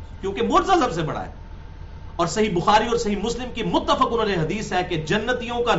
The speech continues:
نصف آپ صلی اللہ علیہ وسلم کی امت سے ہوگا۔ اور سنن ابن ماجہ میں یہ صحیح حدیث ہے کہ جنتیوں کی ایک سو بیس میں سے اسی صفیں آپ صلی اللہ علیہ وسلم کی امت سے ہوں گی،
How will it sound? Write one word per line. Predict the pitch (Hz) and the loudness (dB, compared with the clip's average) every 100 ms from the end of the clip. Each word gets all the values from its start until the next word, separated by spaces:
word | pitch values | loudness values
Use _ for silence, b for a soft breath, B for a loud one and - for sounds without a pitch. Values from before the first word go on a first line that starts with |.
| 151 | 2
نصف | 254 349 - - - - - - - - | 4 4 2 -10 -16 -16 -16 -16 -2 6
آپ | 220 240 - | 8 8 4
صلی | 214 | 0
اللہ | 214 | 2
علیہ | 196 175 | 2 2
وسلم | 185 185 175 | -2 -4 -4
کی | 190 | -2
امت | 180 156 156 | 0 2 0
سے | 135 | -2
ہوگا۔ | 113 98 113 - B B B B - | -6 -8 -10 -12 B B B B 4
اور | 185 190 | 4 4
سنن | - 226 | 0 2
ابن | 240 214 196 | 2 2 4
ماجہ | 190 233 269 | 6 6 4
میں | 247 | 4
یہ | 226 | 2
صحیح | - 214 214 | 2 2 2
حدیث | 160 202 202 | 2 -2 -2
ہے | 185 | -2
کہ | 180 | -2
جنتیوں | 151 190 214 233 226 233 | 0 0 0 -2 0 -2
کی | 214 214 | -2 2
ایک | 214 226 | 4 4
سو | - 214 | 2 -2
بیس | 156 170 302 359 165 | 2 6 6 6 2
میں | 160 131 | -2 -4
سے | 123 117 B B B - | -6 -8 B B B 4
اسی | - - - 320 262 | 4 4 4 6 6
صفیں | 208 180 190 151 | 2 0 0 4
آپ | 185 233 277 | 6 8 6
صلی | 196 175 | 2 -2
اللہ | 165 | 2
علیہ | 160 151 | 2 0
وسلم | 156 147 151 | -4 -4 -4
کی | 165 175 | -4 -2
امت | 156 160 156 | -2 -2 -2
سے | 143 | -4
ہوں | 143 156 | -2 -2
گی، | 196 | -2